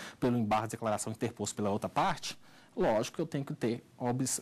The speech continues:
objetivo de complementar minha apelação, porque a sentença não é a mesma. Diante disso, o novo C P C vai permitir a complementariedade, e isso é extremamente importante. Nesse tópico, a gente vai falar agora um pouco sobre o recurso de apelação.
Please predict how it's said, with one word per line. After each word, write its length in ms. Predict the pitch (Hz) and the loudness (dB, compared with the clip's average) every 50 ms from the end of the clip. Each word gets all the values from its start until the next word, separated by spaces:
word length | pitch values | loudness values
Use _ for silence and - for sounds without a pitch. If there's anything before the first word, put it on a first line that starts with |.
| - - | -4 -2
objetivo 540 | 117 117 117 131 123 - - - 123 120 120 | 0 2 2 2 2 0 0 0 0 0 0
de 100 | 131 - | 0 0
complementar 800 | - 156 160 - 170 180 180 175 165 - - 113 120 143 - - | 0 0 0 2 2 2 2 2 0 0 0 0 0 0 -2 -4
minha 140 | 147 135 131 | -4 -2 -2
apelação, 500 | 127 - 156 165 175 170 - - 131 120 | -2 0 0 0 0 0 -2 -4 -4 -4
porque 280 | - - 120 - - 123 | -4 -4 -2 0 0 0
a 40 | |
sentença 540 | 120 - - 127 110 - 220 247 226 - 147 | 0 0 0 -2 -2 0 0 0 2 2 2
não 100 | 127 117 | 2 2
é 60 | 104 | 2
a 60 | 101 98 | 0 0
mesma. 360 | 98 95 95 90 90 90 - - - - | -2 -2 -2 -4 -4 -6 -8 -8 -8 -6
Diante 400 | 107 104 - 139 147 156 - 135 | -4 0 0 2 2 2 0 0
disso, 440 | 117 123 147 180 147 - - 107 - - - - - - | 2 2 2 2 2 0 -4 -6 -8 -8 -12 -20 -8 -2
o 80 | - 151 | 0 2
novo 140 | 151 151 | 2 2
C 120 | 147 - 175 | 2 0 -2
P 140 | - 156 135 | 0 0 0
C 140 | - - | 0 0
vai 100 | 139 147 | 0 0
permitir 480 | 143 - 156 156 160 135 - - - 135 | 0 0 0 0 0 -2 -2 0 0 0
a 60 | 156 | 0
complementariedade, 1300 | - - - - 214 226 226 226 196 190 180 180 175 170 160 170 170 151 120 107 104 104 104 - - - - - - - - | 0 -4 -8 -4 -2 -2 0 0 0 0 0 0 0 0 0 0 0 2 2 2 2 2 -2 -4 -10 -14 -16 -20 -20 -14 -6
e 80 | - 113 | -2 0
isso 160 | 117 113 - | 0 0 0
é 40 | 127 | -2
extremamente 420 | 127 - 151 147 139 135 127 - | -2 -2 -2 0 0 0 0 -2
importante. 500 | 135 135 147 147 143 - 87 76 - - - _ _ _ _ _ _ _ - - - - - - | -2 -2 -4 -4 -2 -4 -6 -6 -8 -12 -16 _ _ _ _ _ _ _ -20 -20 -20 -20 -6 0
Nesse 380 | - 160 185 247 254 - - - | 2 4 4 4 4 2 0 -4
tópico, 400 | - - - 151 131 - - 120 | -4 0 2 2 2 2 0 0
a 20 | |
gente 140 | 107 147 151 | 0 2 2
vai 80 | 165 160 | 2 2
falar 240 | - 156 131 131 127 | 2 2 2 2 2
agora 240 | 117 113 117 127 | 2 0 0 -2
um 40 | 139 | -2
pouco 400 | 139 - - 120 123 - - - | -2 -2 -2 -2 -2 -2 -4 -6
sobre 520 | - - - 151 151 147 147 135 139 127 - | -4 -2 0 0 0 2 2 0 0 0 0
o 100 | - 131 | 0 0
recurso 560 | 120 139 127 - - - 131 143 - - 127 | 0 0 -2 -2 -2 -2 -2 -2 0 -2 -2
de 80 | 127 143 | 0 0
apelação. 540 | 135 - 143 143 143 - - - 95 87 | 0 0 0 0 0 0 -2 -2 -4 -6